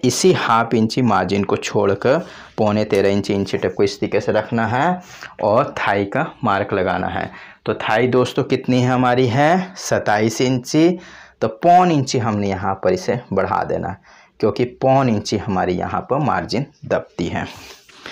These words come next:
तो पौन इंची हमने बढ़ा कर यहाँ पर मार्क लगाना है। इस तरीके से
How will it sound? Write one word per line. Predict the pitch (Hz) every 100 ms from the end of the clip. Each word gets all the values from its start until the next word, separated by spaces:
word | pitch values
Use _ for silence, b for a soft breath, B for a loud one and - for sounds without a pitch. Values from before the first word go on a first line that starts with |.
| B B B B
तो | -
पौन | - 127 123
इंची | 107 95 101
हमने | 104 113 101 95 98
बढ़ा | 92 92 95
कर | 92
यहाँ | 92 98
पर | 117 127
मार्क | 98 95 -
लगाना | 101 98 101
है। | 107
इस | - -
तरीके | 101 104
से | 139